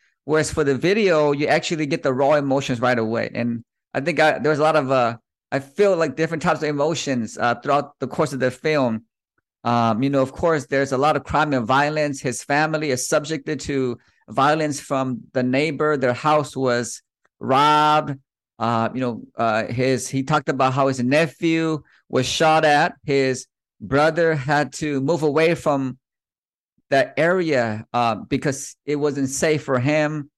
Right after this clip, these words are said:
Um, and so there's a lot of just difficulties that the refugees have to deal with living in these high poverty, uh, communities. So I really appreciated just se-, sensing the, the raw emotion.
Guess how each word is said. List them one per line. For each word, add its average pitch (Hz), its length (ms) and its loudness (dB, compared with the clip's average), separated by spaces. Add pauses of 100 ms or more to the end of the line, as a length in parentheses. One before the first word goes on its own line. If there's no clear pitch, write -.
(440)
Um, 123 240 -2
and 139 120 -2
so 170 100 -4
there's 214 200 -2
a 214 60 0
lot 202 260 2
of 180 120 -4
just 180 400 -6 (320)
difficulties 175 720 -2
that 151 160 -2
the 135 100 -2
refugees 147 720 -2
have 147 260 0
to 151 220 -2
deal 160 300 0
with 127 320 -2
living 151 260 -2
in 143 80 -4
these 135 160 -4
high 135 220 0
poverty, 127 560 0
uh, 117 120 -2
communities. 131 480 -2
So 139 100 -4
I 160 100 2
really 220 260 2
appreciated 160 800 0 (360)
just 151 240 -4
se-, - 380 -8
sensing 170 460 0
the, 143 80 -2
the 131 140 0
raw 151 200 6
emotion. 143 580 0